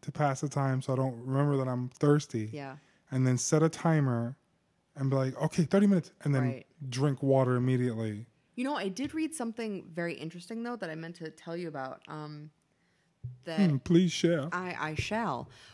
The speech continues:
Speaker 2: That apparently while we're going through this phase and our, our stomachs are kind of reacclimating to their new size and surroundings, um, because the hunger impulse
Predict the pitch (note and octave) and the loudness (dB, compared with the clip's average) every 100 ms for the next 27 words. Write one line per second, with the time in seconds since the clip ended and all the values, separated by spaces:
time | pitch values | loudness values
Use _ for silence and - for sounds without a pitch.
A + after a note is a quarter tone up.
0 | - - F#3+ F3 - F3 A3+ C4 A3 F3 | -20 -4 2 2 2 -2 -4 -2 -2 -2
1 | D#3+ D#3+ D#3+ E3+ F3+ G#3+ G#3 E3+ E3+ E3+ | -4 -8 -2 2 2 2 -2 0 -2 -2
2 | E3+ F3 D#3+ D#3 - D3 D3+ A3+ - - | -2 0 0 -2 -2 -2 0 -2 -4 -8
3 | _ D#3+ D#3 C#3+ D3 D3 - D3 D3 - | _ -2 0 0 -2 -4 -4 -4 -4 -4
4 | D#3 D3+ - D3 D#3 D3 C#3 - D3+ D3+ | -4 -4 -6 -4 -2 -2 -4 -4 -4 -2
5 | C#3 C#3+ D#3 D#3 D#3 D#3 D#3+ - D3 C#3+ | -2 -4 -2 0 0 0 -4 -4 -4 -2
6 | C#3+ C#3+ C#3+ C#3+ D3 _ _ _ _ _ | -2 -2 -2 -4 -8 _ _ _ _ _
7 | _ A2+ - D3 C#3 C#3 C#3+ C3 B2+ C#3 | _ -10 -2 0 2 0 -2 -4 -6 -4
8 | - D3+ C#3+ D3 F3 F#3+ - - _ _ | -2 0 0 -2 -2 -4 -10 -20 _ _
9 | _ _ _ D3 C#3+ C#3 C3+ - _ _ | _ _ _ -4 -2 -4 -8 -12 _ _
10 | _ _ - _ _ _ - F#3 - - | _ _ -20 _ _ _ -6 -6 -6 -2
11 | F#3+ F#3+ G3 - - D3+ E3 D#3+ F3+ - | 2 2 0 -4 -4 -4 -2 -2 -4 -4
12 | G3 G3 G#3+ A3 A3 - | -4 -2 -2 -4 -6 -14